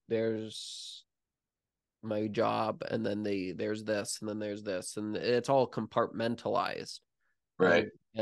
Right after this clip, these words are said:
Speaker 1: and finding those areas where it, it spills over and, and the whole body is benefiting each other. And, and
Speaker 2: Right. Yeah.
Speaker 1: just this, where
Speaker 2: Yeah.
Speaker 1: it's, this is a skill,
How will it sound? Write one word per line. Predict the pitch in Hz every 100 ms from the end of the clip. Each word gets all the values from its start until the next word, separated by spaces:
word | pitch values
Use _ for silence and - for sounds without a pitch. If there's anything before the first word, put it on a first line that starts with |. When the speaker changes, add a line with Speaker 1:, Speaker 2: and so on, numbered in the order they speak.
| 107
Speaker 1:
and | 113
finding | - 123 123 120 113 113
those | 110 110 107
areas | - 113 113 110 110 110
where | 113 113 113 110 - 139 _ _ _ _ _ _ _
it, | 113 107
it | - 101 -
spills | - - - 120 110 107
over | 107 107 110 98 87 - _ _ _ _
and, | - 104 101 - -
and | 104 104 104 101 101
the | 104
whole | - 113 110
body | 104 107 104 101
is | 104 104
benefiting | 107 107 107 - 104 101
each | 95 -
other. | 113 107 110
And, | - 104 - -
and | -
Speaker 2:
Right. | - - _ _ -
Yeah. | - 117
Speaker 1:
just | - 127
this, | 147 180 120 - -
where | 127 120
Speaker 2:
Yeah. | 113
Speaker 1:
it's, | - - - _ _ -
this | 135 135
is | 135 113
a | 110
skill, | - - 160 170 110 107 139